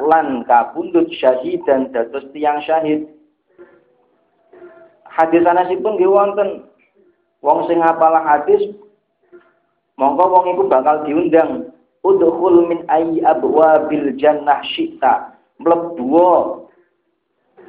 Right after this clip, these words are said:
sangka endi wae lawange swarga sak karepmu. Watah dawuh-dawuh kados mekaten. Niku dawuh-dawuh kala wau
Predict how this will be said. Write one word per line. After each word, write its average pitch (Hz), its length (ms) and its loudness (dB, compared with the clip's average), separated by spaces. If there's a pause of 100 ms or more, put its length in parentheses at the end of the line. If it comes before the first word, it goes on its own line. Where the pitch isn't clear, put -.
(220)
sangka 165 500 2
endi 160 460 -4
wae 135 480 4
lawange 143 640 2
swarga 139 580 0
sak - 220 -2
karepmu. 107 560 -6 (1040)
Watah 135 380 0
dawuh-dawuh 123 480 0
kados 117 240 -4
mekaten. 92 560 -8 (960)
Niku 233 480 0
dawuh-dawuh 160 720 4
kala 151 180 2
wau 151 220 2